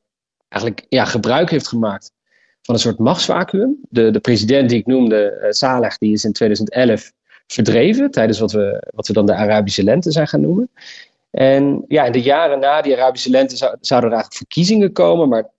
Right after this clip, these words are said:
dat kwam er niet van. Eh, er ontstond eigenlijk een soort machtsvacuüm. En, en in dat gat zijn de Houthis gedoken. En die hebben in tweeduizend veertien in een paar dagen tijd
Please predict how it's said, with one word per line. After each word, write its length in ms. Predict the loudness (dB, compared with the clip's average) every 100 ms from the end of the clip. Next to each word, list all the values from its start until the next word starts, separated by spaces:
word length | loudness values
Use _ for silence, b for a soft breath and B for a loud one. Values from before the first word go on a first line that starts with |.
| _ _ -4
dat 180 | -4 0
kwam 240 | 0 2
er 60 | 2
niet 200 | -2 0
van. 460 | 2 2 2 -2 -4
Eh, 280 | -2 0
er 140 | 0 -2
ontstond 380 | -4 0 0 0
eigenlijk 300 | -4 -6 -4
een 60 |
soort 260 | -4 -4 -8 -6
machtsvacuüm. 760 | -2 -2 0 -2 0 -2 -2
En, 180 | -4 -12 _ B B -6
en 180 | 0 2
in 100 | 2
dat 180 | 2
gat 280 | 0 -2 -2
zijn 180 | -2 -2
de 60 | -2
Houthis 320 | -4 -4 -6
gedoken. 440 | -2 0 2 2
En 0 |
die 140 | 0 0
hebben 60 |
in 60 | -2
tweeduizend 320 | -2 -4 -2
veertien 320 | -2 -2 -2
in 120 | -2
een 100 | -4 -2
paar 200 | -2 0
dagen 300 | -2 -6 -2
tijd 460 | -2 -2 -4 -12